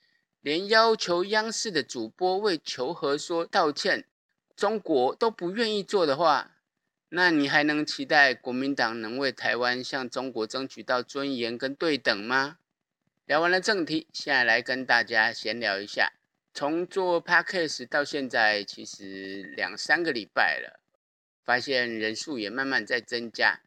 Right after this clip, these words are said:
其实还觉得蛮高兴的。不过好像都没人去我的粉丝团或者是留言做回响，觉得蛮可惜的啦。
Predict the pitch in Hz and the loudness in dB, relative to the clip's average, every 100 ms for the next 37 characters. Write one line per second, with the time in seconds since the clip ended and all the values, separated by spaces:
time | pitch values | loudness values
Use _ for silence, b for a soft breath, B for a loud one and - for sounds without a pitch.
0 | - - 131 131 123 127 - 127 127 123 | -18 -12 -10 -10 -8 -8 -6 -6 -6 -4
1 | 127 117 101 104 135 143 165 165 175 101 | -2 -2 -2 -6 -6 -4 -4 -4 -6 -8
2 | - _ _ _ _ _ _ _ _ 165 | -14 _ _ _ _ _ _ _ _ -6
3 | 196 208 202 190 180 165 - 123 135 135 | 2 4 4 4 2 2 2 -2 -2 2
4 | 156 165 151 147 143 143 143 143 113 120 | 4 4 0 -2 2 2 2 4 4 2
5 | 135 - - 147 135 110 107 107 107 107 | -2 -10 -12 -4 -2 -2 -2 -4 -4 -6
6 | 143 143 127 113 113 127 131 139 113 110 | -6 -6 -2 0 0 -2 -6 -6 -4 -6
7 | - 123 113 110 - 127 127 131 131 165 | -6 -6 -4 -6 -8 -2 0 0 -2 -2
8 | 139 110 110 - 80 _ _ _ _ _ | -4 -2 -6 -4 -4 _ _ _ _ _
9 | _ _ - 135 143 131 156 156 117 - | _ _ -4 -2 2 4 2 0 -2 -2
10 | 120 131 123 | 2 6 6